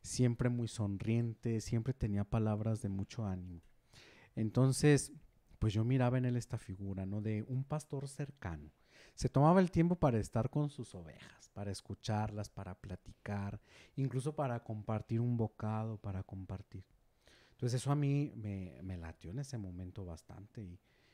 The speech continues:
para, por ahí empecé, ¿no? Dije, "El sacerdote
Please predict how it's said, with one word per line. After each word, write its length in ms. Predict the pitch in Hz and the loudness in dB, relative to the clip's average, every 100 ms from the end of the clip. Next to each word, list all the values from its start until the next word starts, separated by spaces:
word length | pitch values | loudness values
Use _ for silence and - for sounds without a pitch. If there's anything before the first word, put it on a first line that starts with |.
| _ - | _ -6
para, 220 | 107 120 | -4 -4
por 220 | - 113 | -6 -4
ahí 140 | 113 | -2
empecé, 420 | 131 127 127 - 95 | -2 -2 -4 -6 -10
¿no? 100 | 90 | -12
Dije, 180 | - - | -16 -20
"El 100 | 95 | -8
sacerdote 600 | 101 - 101 98 110 | -8 -6 -6 -4 -6